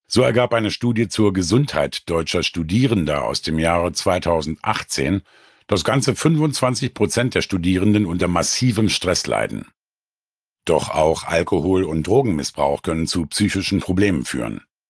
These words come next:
Regelmäßiger Cannabiskonsum in jungen Jahren kann beispielsweise das sogenannte amotivale Syndrom auslösen, das mit mangelnder Motivation und verlangsamter Reaktionsfähigkeit einhergeht.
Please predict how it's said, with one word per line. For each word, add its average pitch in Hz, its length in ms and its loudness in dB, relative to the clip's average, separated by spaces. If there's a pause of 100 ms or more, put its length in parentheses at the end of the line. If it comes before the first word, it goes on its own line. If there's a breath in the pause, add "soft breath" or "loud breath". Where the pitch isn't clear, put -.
(260)
Regelmäßiger 120 680 2
Cannabiskonsum 64 960 -4
in 64 100 -2
jungen 71 240 0
Jahren 80 500 2
kann 95 220 0
beispielsweise 90 720 -2
das 92 180 -2
sogenannte 92 640 0
amotivale 95 840 2
Syndrom 90 680 2
auslösen, 55 640 -8 (360 soft breath)
das 67 180 -4
mit 71 140 0
mangelnder 82 380 2
Motivation 82 720 0
und 78 160 -2
verlangsamter 82 640 0
Reaktionsfähigkeit 80 1080 -2
einhergeht. 57 680 -4